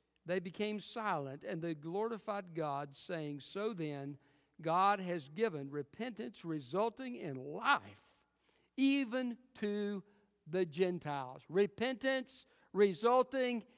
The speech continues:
in life. Can I tell you something? If you don't know Jesus Christ today, you can have repentance resulting in life today.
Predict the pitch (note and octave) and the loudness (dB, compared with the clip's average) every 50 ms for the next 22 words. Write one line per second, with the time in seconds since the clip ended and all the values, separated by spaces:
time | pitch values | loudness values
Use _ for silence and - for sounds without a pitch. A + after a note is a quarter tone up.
0 | _ _ _ - A#3 B3 A#3 A3+ A#3+ B3 B3+ B3+ A#3 G3 E3+ - - A3+ A3+ A#3 | _ _ _ 4 6 6 6 8 8 10 10 10 8 8 6 2 0 -2 0 0
1 | A#3 A3 - B3+ B3+ B3 A#3 A3+ G#3 - A#3+ A#3 G3 A#3 F3+ F3+ F3 G#3 A#3+ A#3 | 0 0 0 0 0 0 0 -2 -4 -2 -4 -4 -4 -4 -6 -6 -6 -6 -6 -6
2 | A#3+ A#3 A#3 A3+ A3 A3 G#3+ F3+ D#3+ G#3 A3+ G#3+ E3 F#3 G3+ F3 - - A#3 G#3+ | -6 -6 -4 -2 -2 -2 -2 -4 -4 -6 -6 -6 -4 -4 -6 -6 -4 -2 0 0
3 | G3+ G3+ F#3 - F#3 F3+ G3+ G3+ G3 F3+ A3+ B3 - G3 E3 E3 F3+ F3 D3+ D3 | 0 0 -2 -4 -4 -2 0 0 -2 -4 -6 -8 -6 -4 -2 0 0 -2 -2 -4
4 | D3 C3 - - G#3+ A3+ A3 A3+ A3+ A3 - - - - - - - - - - | -6 -6 -4 -2 -2 -2 -2 -4 -6 -8 -12 -18 -18 -20 -20 -20 -20 -20 -8 -2
5 | E3+ F3 E3+ E3 D3 C3+ D#3+ G3 G#3+ G#3+ G#3+ - A#3 A3 G#3+ G#3 F#3+ - - _ | 2 2 2 2 2 2 4 4 4 4 4 2 2 2 2 2 -2 -8 -12 _
6 | _ _ - G3+ G3 F#3 E3+ E3+ E3+ F3+ G3+ F#3+ F3+ D#3 C#3+ C3 A2 - - - | _ _ 0 0 2 2 2 2 4 6 6 6 6 4 2 -2 -6 -12 -16 -20
7 | _ _ _ _ - - F#3+ E3+ D#3+ G3+ G3+ F#3+ F#3 D#3 A#2 - - | _ _ _ _ 0 0 2 4 6 6 8 8 6 4 2 0 -8